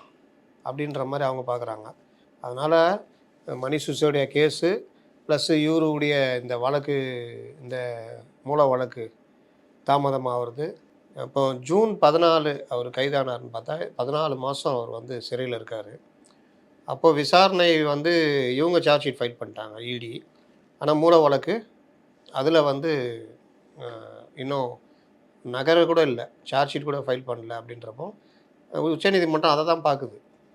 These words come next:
அப்ப என்ன பண்ண போறீங்க? இல்ல நீங்க எனக்கு பதில் சொல்லுங்க. இதுல வந்து எந்த வழக்க,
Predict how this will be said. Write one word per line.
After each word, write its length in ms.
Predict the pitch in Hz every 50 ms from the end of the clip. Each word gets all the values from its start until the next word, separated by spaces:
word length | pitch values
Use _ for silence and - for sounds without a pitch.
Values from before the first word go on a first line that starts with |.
| _ _ _ _ _ _ -
அப்ப 100 | 127 139
என்ன 140 | 131 139 156 160
பண்ண 160 | 143 147 135 127
போறீங்க? 360 | 123 131 113 113 113 110 117 131 120 113 - _ _ _ _ _ -
இல்ல 80 | 170 180
நீங்க 180 | 180 180 170
எனக்கு 200 | 170 165 156 151 165
பதில் 200 | 180 208 202 -
சொல்லுங்க. 260 | 175 147 127 120 110 107 117 - _ _ _ _ _ _ _ _ _ _ _ _ _ _ -
இதுல 220 | 143 147 156 160 160
வந்து 180 | 156 160 175 180
எந்த 220 | 165 151 160 165 170
வழக்க, 300 | 160 151 151 160 156 165